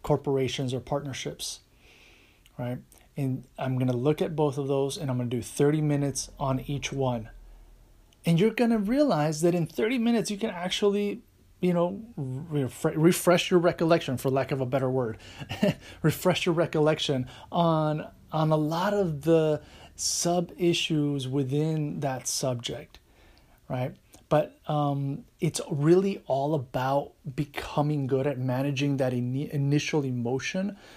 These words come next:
of fear, anxiety, worry, stress that is creating an emotional block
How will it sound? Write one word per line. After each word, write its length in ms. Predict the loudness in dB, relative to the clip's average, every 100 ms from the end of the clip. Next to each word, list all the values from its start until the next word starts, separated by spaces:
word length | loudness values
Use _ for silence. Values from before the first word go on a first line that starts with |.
| -12
of 140 | -10 -8
fear, 560 | -6 -4 0 2 0
anxiety, 640 | -2 -4 -4 -4 -2 -2 -4
worry, 380 | -2 -2 -2 -4
stress 560 | -4 -2 0 -2 -6 -12 -20 -20 _
that 160 | 2 2
is 240 | 2 -4
creating 640 | -8 -8 -4 2 2 2 0
an 80 |
emotional 480 | 0 0 -2 -2 -6
block 480 | -2 0 0 -2 -12